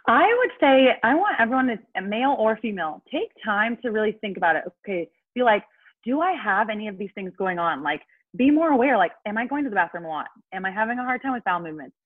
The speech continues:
Do I have a hard time enjoying sex or pain with sex? Um, or do I have a lot of recurring back and hip pain?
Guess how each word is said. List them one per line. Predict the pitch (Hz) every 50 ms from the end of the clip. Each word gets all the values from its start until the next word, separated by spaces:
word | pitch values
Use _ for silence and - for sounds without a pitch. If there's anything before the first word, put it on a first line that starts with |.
| _ _ _ _ _
Do | - 214 233
I | 247 269
have | 269 233 247 233
a | 214
hard | 190 196 190 185 190
time | 196 202
enjoying | 190 180 160 180 180 175 175 165 -
sex | - 180 175 170 - _ - - _ _
or | 208 196 214 214 208 190 180 - -
pain | - 208 269 330 330 220
with | 160 143 - _ -
sex? | - - - - _ _ _ _ _ _ _ _
Um, | 220 220 214 196 190 - -
or | 226 233 233
do | 196 220 220
I | 208
have | 180 180 226 226 226
a |
lot | 226 214 214 202
of | 196
recurring | 180 - - 208 202 196 185
back | 160 170 160 165 - -
and | 165 151
hip | - 180 - _ _ _
pain? | 185 175 143 135 -